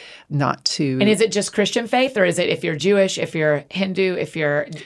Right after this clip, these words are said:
Speaker 2: don't talk
Speaker 1: I would
Speaker 2: about
Speaker 1: say
Speaker 2: faith?
Speaker 1: it's primarily Christian faith. Um,
Speaker 2: Interesting.
Speaker 1: It, you'd be amazed at some of the interviews I've had and job
Speaker 2: In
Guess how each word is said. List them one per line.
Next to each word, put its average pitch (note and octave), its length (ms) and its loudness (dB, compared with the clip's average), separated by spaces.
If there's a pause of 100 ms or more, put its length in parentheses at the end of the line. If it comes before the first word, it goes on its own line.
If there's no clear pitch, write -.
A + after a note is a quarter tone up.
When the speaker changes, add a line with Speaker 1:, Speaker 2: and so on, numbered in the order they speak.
Speaker 2:
don't F3+ 300 2
talk F3 160 2
Speaker 1:
I - 40 4
would C4+ 100 4
Speaker 2:
about - 100 2
Speaker 1:
say G3+ 220 6
Speaker 2:
faith? G3+ 80 6
Speaker 1:
it's G3 100 -4
primarily D#3+ 560 2
Christian C#3+ 420 -4
faith. C3+ 560 -4
Um, E3+ 60 -10
Speaker 2:
Interesting. D3 760 -2 (360)
Speaker 1:
It, - 160 -4
you'd D#3+ 280 0
be E3 120 4
amazed D3 340 2
at - 120 -4
some D3+ 180 -4
of D3 120 -6
the C3+ 460 -4
interviews C#3+ 480 -2
I've D3+ 120 -4
had D3+ 500 -8 (200)
and C#3 440 -4
job B2+ 260 -2
Speaker 2:
In G3+ 60 6